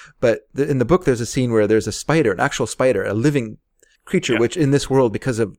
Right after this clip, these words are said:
Speaker 1: of nuclear fallout, is very rare. Animals have disappeared. Humans are leaving the planet 'cause it's dying.
Speaker 2: Yeah.
Speaker 1: And there's an actual living spider crawling down the wall, and she kills it without thinking about it, just like a choir member did the other day
Speaker 2: Mm-hmm.
Speaker 1: for me. And it's a horrifying scene in the book because it's a living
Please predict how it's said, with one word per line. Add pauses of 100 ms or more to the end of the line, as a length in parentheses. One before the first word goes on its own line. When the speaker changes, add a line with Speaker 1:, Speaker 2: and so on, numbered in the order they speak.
Speaker 1:
of
nuclear
fallout,
is
very
rare. (220)
Animals
have
disappeared.
Humans
are
leaving
the
planet
'cause
it's
dying.
Speaker 2:
Yeah. (500)
Speaker 1:
And
there's
an
actual
living
spider
crawling
down
the
wall,
and
she
kills
it (180)
without
thinking
about
it,
just
like
a
choir
member
did
the
other
day (180)
Speaker 2:
Mm-hmm.
Speaker 1:
for
me. (500)
And
it's
a
horrifying
scene
in
the
book
because
it's
a
living